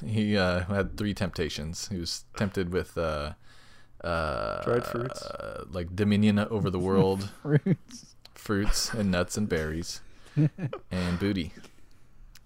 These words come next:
Speaker 1: like the, the trifecta.
Speaker 2: Um, well, that's my point. He was never tempted with cocaine.
Speaker 1: Yeah, that
Speaker 3: Yeah.
Speaker 1: is kinda
Speaker 2: Or
Speaker 1: hard.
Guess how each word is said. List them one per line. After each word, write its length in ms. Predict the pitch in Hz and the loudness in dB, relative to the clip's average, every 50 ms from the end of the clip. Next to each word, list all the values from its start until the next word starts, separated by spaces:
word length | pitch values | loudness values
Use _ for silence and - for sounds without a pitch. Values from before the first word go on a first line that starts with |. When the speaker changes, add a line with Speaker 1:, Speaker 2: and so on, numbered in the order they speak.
| - | -12
Speaker 1:
like 200 | 98 92 - - | -10 -10 -10 -6
the, 180 | - 85 80 78 | -4 -4 -4 -2
the 140 | 78 - - | -4 -4 -4
trifecta. 480 | - 104 90 87 135 127 123 120 117 113 | -2 0 2 4 6 6 6 6 4 2
Speaker 2:
Um, 180 | 110 110 - - - - _ _ _ _ _ - - - - | 2 -2 -6 -10 -16 -20 _ _ _ _ _ -20 -14 -6 0
well, 80 | 170 196 | 0 0
that's 160 | 233 - - | 2 2 0
my 80 | 202 | 0
point. 340 | - - - 233 214 123 120 | 0 0 -2 -2 0 0 2
He 60 | 139 | 2
was 140 | 147 156 - | 2 2 2
never 160 | 165 165 156 151 | 2 0 0 0
tempted 280 | - 160 143 - 151 | 0 0 -2 -2 -4
with 140 | 143 139 - | -4 -4 -4
cocaine. 560 | - 147 139 - - 170 160 - - - 127 - - - - - - | -2 -4 -4 -4 -6 -8 -8 -8 -8 -10 -12 -12 -12 -16 -16 -14 -10
Speaker 1:
Yeah, 260 | - 110 98 85 82 92 | -4 0 0 2 2 4
that 100 | 92 110 | 2 2
Speaker 3:
Yeah. 60 | - | 2
Speaker 1:
is 100 | 160 - | 0 -4
kinda 300 | - - - 156 147 127 | -8 -10 -10 -8 -4 -2
Speaker 2:
Or 80 | 131 120 | -2 -2
Speaker 1:
hard. 220 | 117 - 80 95 | -2 -2 -6 -8